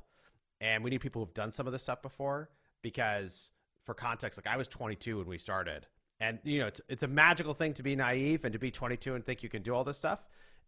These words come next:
Uh, we, I never could have started if I knew just how hard it would be.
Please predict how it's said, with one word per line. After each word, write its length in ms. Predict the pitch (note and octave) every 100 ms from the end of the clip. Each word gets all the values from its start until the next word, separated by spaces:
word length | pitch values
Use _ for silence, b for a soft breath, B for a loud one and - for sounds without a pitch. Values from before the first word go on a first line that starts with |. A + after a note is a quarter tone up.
| -
Uh, 80 | A2+
we, 240 | A2+ C3
I 180 | A2+ A#2
never 280 | G#2 C3 B2
could 140 | C#3
have 100 | A#2
started 220 | - B2
if 100 | A#2+
I 80 | G#2
knew 400 | G2+ G#2+ B2+ B2+
just 220 | G#2+ A#2
how 100 | A2+
hard 240 | F#2+ G2+ A#2
it 60 |
would 120 | C3+ C3+
be. 280 | D3+ E3